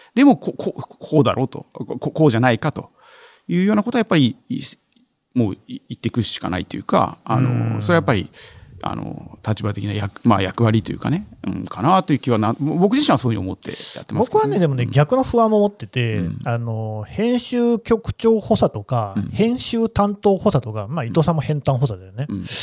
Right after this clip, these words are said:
Speaker 2: 編担補佐っていうのはなんかあれですよ、取締役のことですね、編担っていうのはね。の人たちとかが、いや、伊藤さんがじゃないよ。その、例えば、その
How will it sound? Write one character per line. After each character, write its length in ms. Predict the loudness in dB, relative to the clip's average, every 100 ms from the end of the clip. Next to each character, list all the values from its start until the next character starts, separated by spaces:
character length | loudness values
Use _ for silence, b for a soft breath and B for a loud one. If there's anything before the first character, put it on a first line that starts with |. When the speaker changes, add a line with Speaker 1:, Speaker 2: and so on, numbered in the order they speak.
| B B
Speaker 2:
編 180 | -4 0
担 220 | 4 4
補 140 | 4 4
佐 120 | 4
っ 40 |
て 100 | 2
い 20 |
う 20 | -6
の 60 |
は 60 | -6
な 100 | -8
ん 60 |
か 140 | -8 -8
あ 20 |
れ 60 | -6
で 40 |
す 60 | -6
よ、 80 |
取 180 | 0 0
締 240 | 2 4 4
役 160 | 4
の 80 | 0
こ 60 | 0
と 80 |
で 60 | 0
す 20 |
ね、 80 | -2
編 160 | -2 -4
担 140 | -6
っ 20 |
て 80 | -8
い 20 |
う 40 | -6
の 60 |
は 20 |
ね。 100 | -8 B B B -6
の 480 | 2 4 4 2 -8 _
人 220 | -6 2 4
た 100 | 4
ち 120 | 2
と 140 | 2
か 140 | 2 4
が、 380 | 6 6 4 2
い 40 |
や、 160 | 2 2
伊 80 | 4
藤 160 | 4
さ 140 | 6 4
ん 20 |
が 100 | 2
じ 160 | 0
ゃ 40 | -6
な 120 | -6
い 60 | -12 -12
よ。 120 | -14 _
そ 180 | -2 0
の、 580 | 2 0 0 -4 -6 -12 b b b b b _ -4 0 4
例 140 | 4
え 40 |
ば、 440 | 6 4 4 2 -2
そ 180 | 2 2
の 120 | 2